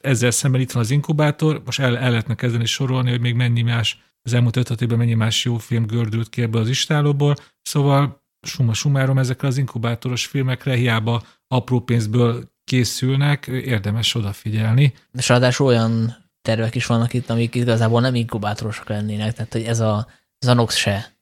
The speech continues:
Speaker 2: tipikusan az, tehát hogy ez megérdemelt volna nagyobb költségvetés, csak ugye, ha máshol nem lehet pályázni rá is eséllyel, akkor a, akkor a nem pont kamaradráma jellegű sztorikat is ide adják be.
Speaker 1: Amúgy nekem még egy kérdésem van felétek az Zanox-szal kapcsolatban.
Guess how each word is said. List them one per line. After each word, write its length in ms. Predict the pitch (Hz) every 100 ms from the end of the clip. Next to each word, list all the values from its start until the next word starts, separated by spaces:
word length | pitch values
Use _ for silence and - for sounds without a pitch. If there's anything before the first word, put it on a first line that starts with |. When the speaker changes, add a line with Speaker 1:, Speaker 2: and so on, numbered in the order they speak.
| _
Speaker 2:
tipikusan 520 | - 110 113 113 101
az, 220 | 98 107 -
tehát 180 | 110
hogy 100 | 113
ez 140 | 107 110
megérdemelt 560 | 120 113 107 107 104
volna 180 | - 107
nagyobb 180 | 110 98
költségvetés, 580 | 120 113 135 139 151 139
csak 160 | 131
ugye, 220 | 131 123 123
ha 80 |
máshol 360 | 123 135 123 120
nem 160 | 117 117
lehet 200 | 104 -
pályázni 400 | 107 113 117 113
rá 180 | 110
is 120 | 104 117
eséllyel, 420 | - 127 135 131
akkor 260 | 117 -
a, 240 | 113 110 117 _ _ _
akkor 260 | 127 123 135
a 60 |
nem 240 | 147 147 127 _
pont 260 | - 127 120
kamaradráma 640 | 131 123 117 120 117 117
jellegű 340 | 120 110 117 117
sztorikat 440 | - 113 110 220
is 100 | 117
ide 180 | 117 107
adják 360 | 107 107 104 104
be. 200 | 110 117 131 - _
Speaker 1:
Amúgy 200 | - 151
nekem 240 | 147 - 151
még 140 | 147
egy 120 | 151
kérdésem 440 | - 131 117 147 127
van 260 | 127 131 120
felétek 540 | 131 123 127 135 123
az 100 | 135
Zanox-szal 840 | 120 131 127 - - - - 131 120
kapcsolatban. 760 | - 123 - 147 139 131 139